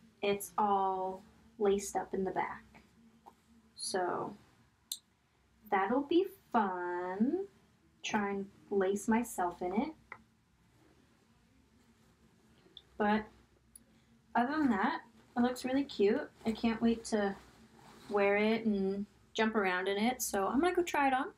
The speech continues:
and we'll be back. This is it. Well, kind of, 'cause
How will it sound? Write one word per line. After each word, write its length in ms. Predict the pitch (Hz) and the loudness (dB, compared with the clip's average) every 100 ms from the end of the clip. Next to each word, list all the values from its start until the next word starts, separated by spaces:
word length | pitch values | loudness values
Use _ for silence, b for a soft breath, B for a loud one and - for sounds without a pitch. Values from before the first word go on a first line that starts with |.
| _ - | _ -2
and 340 | 240 247 247 247 | 2 2 2 0
we'll 140 | 226 233 | 2 2
be 80 | 262 | 2
back. 440 | 320 403 - - - - - - _ _ _ _ _ _ _ _ _ _ _ _ _ _ - | 2 -2 -6 -14 -20 -20 -20 -20 _ _ _ _ _ _ _ _ _ _ _ _ _ _ -6
This 180 | - 208 | -4 -2
is 140 | 208 | 0
it. 240 | 208 190 - _ - | -2 -2 -10 _ -4
Well, 280 | 185 170 - _ - | 0 0 -4 _ -6
kind 280 | 196 180 | -4 -4
of, 80 | 160 160 _ _ - | -6 -10 _ _ -12
'cause 420 | - 190 170 - | -2 -2 -2 -8